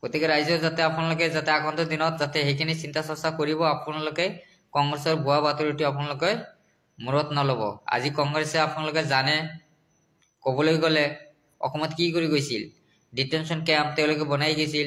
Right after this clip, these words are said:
ডিপোটা তেওঁলোকে বনাই দিছিল। আৰু আমাৰ বদৰুদ্দিন আজমল চাহাব আমাক ধুনীয়া ধুনীয়াকৈ কাম কৰি দেখুৱাই দিলে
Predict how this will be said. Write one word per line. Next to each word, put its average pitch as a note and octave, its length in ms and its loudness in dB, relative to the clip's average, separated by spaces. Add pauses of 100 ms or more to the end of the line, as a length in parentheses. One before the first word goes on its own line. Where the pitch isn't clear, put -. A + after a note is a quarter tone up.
ডিপোটা C#3+ 380 -2
তেওঁলোকে D3+ 400 0
বনাই C#3+ 280 0
দিছিল। C#3+ 280 -4 (600)
আৰু D3 200 2
আমাৰ D3 220 2 (240)
বদৰুদ্দিন D3 440 2
আজমল D3+ 280 0
চাহাব D#3 340 4 (1200)
আমাক D3 320 4
ধুনীয়া C#3+ 260 2
ধুনীয়াকৈ D#3+ 460 2
কাম D3+ 240 4
কৰি E3 180 4
দেখুৱাই D#3 340 4
দিলে D#3 260 2